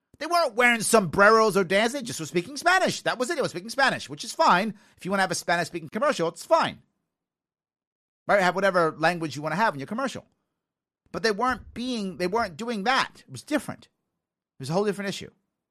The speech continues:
I don't want us to be that. We've moved away from that.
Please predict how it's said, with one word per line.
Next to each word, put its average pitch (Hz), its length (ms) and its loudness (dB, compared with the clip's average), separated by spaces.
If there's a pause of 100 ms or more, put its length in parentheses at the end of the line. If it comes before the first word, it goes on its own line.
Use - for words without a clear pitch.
(320)
I 165 80 6
don't 214 180 2
want 175 140 0
us 175 220 0
to - 120 -8
be 131 160 -6
that. 113 280 -2 (480)
We've 143 200 -4
moved 165 280 -6
away 156 680 -2 (160)
from 123 220 -10
that. 101 300 -12